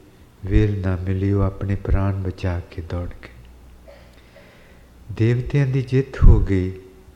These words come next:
ਪ੍ਰਹਲਾਦ ਦੱਸਦਾ ਹੈ ਬਾਕੀ ਬੱਚਿਆਂ ਨੂੰ। ਤੇ ਫਿਰ ਇੰਦਰ ਦੇਵਤਾ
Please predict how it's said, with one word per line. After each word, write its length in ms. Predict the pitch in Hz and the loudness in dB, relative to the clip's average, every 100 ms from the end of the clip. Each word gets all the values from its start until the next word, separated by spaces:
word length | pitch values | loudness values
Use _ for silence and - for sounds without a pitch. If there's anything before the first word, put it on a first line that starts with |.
| - - | -14 -6
ਪ੍ਰਹਲਾਦ 520 | 95 98 95 98 95 | -4 -2 -2 -4 -4
ਦੱਸਦਾ 440 | 92 - 95 95 | -6 -6 -8 -4
ਹੈ 120 | 92 | -4
ਬਾਕੀ 420 | 90 92 - - 90 | -4 -6 -8 -8 -6
ਬੱਚਿਆਂ 460 | 90 - - 104 | -6 -8 -10 -8
ਨੂੰ। 180 | 92 95 - - - - - - - - - - - - | -8 -14 -20 -20 -20 -20 -20 -20 -20 -20 -20 -20 -20 -6
ਤੇ 80 | 120 | 8
ਫਿਰ 300 | - 143 - | 10 10 6
ਇੰਦਰ 440 | 127 123 127 143 139 | -2 0 2 2 2
ਦੇਵਤਾ 800 | 117 117 107 - - 117 117 | 2 2 4 4 4 0 -2